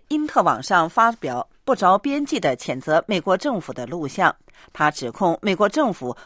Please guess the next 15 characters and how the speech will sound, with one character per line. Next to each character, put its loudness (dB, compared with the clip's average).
控 -4
制 -4
思 -6
想， -4
并 -8
且 -4
给 -6
人 -8
洗 -8
脑。 0
执 -6
法 -2
官 -6
员 -8
说， 0